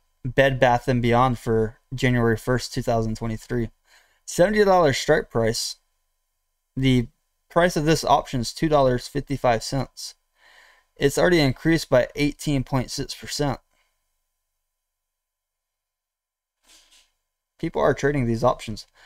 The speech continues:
People, people think that Bed Bath and Beyond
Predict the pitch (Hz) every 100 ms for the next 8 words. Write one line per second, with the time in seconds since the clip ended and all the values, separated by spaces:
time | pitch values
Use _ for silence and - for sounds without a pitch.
0 | _ _ - 190 233 226 - _ - 202
1 | - - 175 175 147 120 120 135 135 135
2 | 139 143 127 117 117 139 120 107